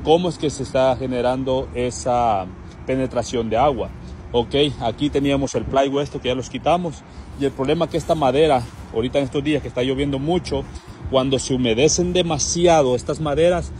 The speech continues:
transfieren el agua a esta área donde sienta el, el dos por cuatro.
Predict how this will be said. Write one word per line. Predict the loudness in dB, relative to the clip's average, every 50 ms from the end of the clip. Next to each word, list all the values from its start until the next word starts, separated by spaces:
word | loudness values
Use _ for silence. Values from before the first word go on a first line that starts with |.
| -14 -14 -14 -8 -4
transfieren | -2 -2 -2 -2 -4 -4 -2 0 0 2 0 0 -2 -4 -6 -10 -6
el | -4 -4 -2 0
agua | 2 2 2 0 2 2 0 0 0 -2 -8 -10 -10 -10 -8 -4
a | -2 0 0
esta | -2 -4 0 2 4 4
área | 4 4 2 -2 -2 -2
donde | -4 -4 -2 -2 -4
sienta | -4 -2 -2 -2 -2 -2 -4 -4
el, | -4 -4 -4
el | -6 -6 -4 -6
dos | -6 -6
por | -6 -8 -8 -6
cuatro. | -2 2 2 2 2 0 -6 -10 -10